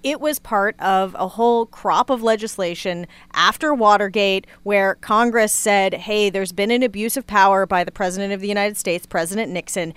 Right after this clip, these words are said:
and we are going to try to wrest some of our control back over things like budgeting and other things." And now you have President Trump and the White House saying,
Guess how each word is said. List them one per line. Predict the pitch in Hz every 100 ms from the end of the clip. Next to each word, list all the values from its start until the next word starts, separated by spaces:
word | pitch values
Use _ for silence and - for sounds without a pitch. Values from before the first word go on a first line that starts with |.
| - -
and | 196
we | 202 240
are |
going | 233 220
to | 202
try | - 208
to | 190
wrest | 175 160 196 226 -
some | - - 214
of | 202
our | 180 185
control | - 190 - 202 175
back | 165 175 156 143 -
over | 180 170 170
things | 185 175 175
like | 165 -
budgeting | 160 160 160 151 147
and | 143
other | 240 320
things." | 302 185 190 - - - -
And | 247
now | 262 285
you | 269
have | 240 214 214 214 208 _
President | 196 180 190 185
Trump | - 294 262
and | - 180
the | 196
White | 294 233
House | 170 180
saying, | - 202 190 185